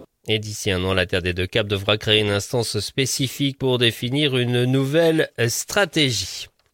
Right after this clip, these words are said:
Le Grand Site des Caps, lui, espère obtenir une nouvelle labellisation pour, euh, huit ans, de deux mille vingt-quatre à deux mille trente-deux. Le site doit s'agrandir. Le projet va s'étendre à Vimereux, Vimille, une partie de Boulogne-sur-Mer. Il comptera dix-huit communes. Sa superficie va doubler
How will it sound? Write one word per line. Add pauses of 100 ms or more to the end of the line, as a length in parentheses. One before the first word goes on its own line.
(140)
Le
Grand
Site
des
Caps,
lui,
espère
obtenir
une
nouvelle
labellisation
pour,
euh,
huit
ans,
de
deux
mille
vingt-quatre
à
deux
mille
trente-deux.
Le
site
doit
s'agrandir. (360)
Le
projet
va
s'étendre
à
Vimereux,
Vimille,
une
partie
de
Boulogne-sur-Mer.
Il
comptera
dix-huit
communes.
Sa
superficie
va
doubler